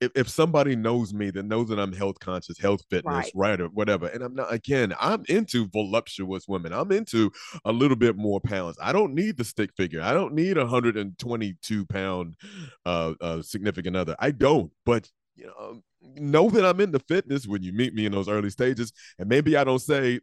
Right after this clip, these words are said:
Speaker 1: <laughs> like, like, like you were saying, maybe I don't put out the edict, like, "Hey, you better not lose no-,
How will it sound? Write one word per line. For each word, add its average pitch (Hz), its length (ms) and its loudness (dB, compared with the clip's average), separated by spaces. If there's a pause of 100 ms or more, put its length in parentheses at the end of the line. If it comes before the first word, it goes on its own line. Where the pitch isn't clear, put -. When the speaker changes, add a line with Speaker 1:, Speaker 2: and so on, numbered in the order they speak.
Speaker 1:
<laughs> - 120 -20
like, 101 120 -10 (280)
like, 110 180 -4 (260)
like 92 160 -2
you 123 100 6
were 131 60 8
saying, 104 500 0 (460)
maybe 117 200 4
I 117 60 6
don't 113 160 2
put 117 160 2
out 107 140 2
the 104 60 -6
edict, 98 180 -6
like, 101 100 -6
"Hey, 117 160 2
you 104 180 0
better 139 220 2
not 147 220 -4
lose 165 280 -6
no-, 165 200 -6